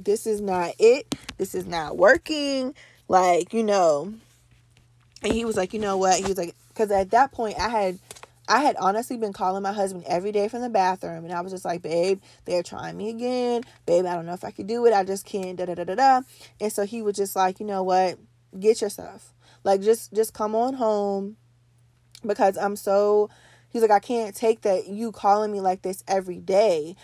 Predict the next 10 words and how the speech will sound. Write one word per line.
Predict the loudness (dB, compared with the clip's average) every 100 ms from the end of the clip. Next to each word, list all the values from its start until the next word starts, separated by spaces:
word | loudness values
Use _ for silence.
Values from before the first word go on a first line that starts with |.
| -20 -4
because | -4 0 0 0
it's, | 0 0
he's, | -2 -6 -6 -4
he's | -6
honestly | -2 -2 -2 -6 -8
giving | -4 -4 -4
me | -8 -8 -6
anxiety. | -4 0 0 0 -2 -6
It's | -8 -4
all, | -2 -2